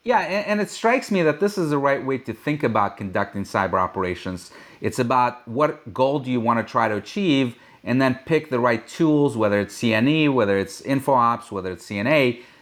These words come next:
to achieve those goals, and not draw these random distinctions that the U S has drawn of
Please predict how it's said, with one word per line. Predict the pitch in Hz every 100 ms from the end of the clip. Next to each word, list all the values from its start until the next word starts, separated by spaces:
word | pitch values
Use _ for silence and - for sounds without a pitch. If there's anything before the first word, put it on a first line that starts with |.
| _
to | 120
achieve | 110 - 185 135
those | 113 101
goals, | 110 98 95 101 - 110
and | 110
not | 127 139 151 120
draw | 113 120 123
these | 113 107 - - _ _ -
random | 110 127 135 123 113
distinctions | 104 - 139 139 - 110 101
that | 107 98
the | 98
U | 101
S | 131 135
has | 117 90
drawn | - 101 101 98 101 -
of | 101 101 95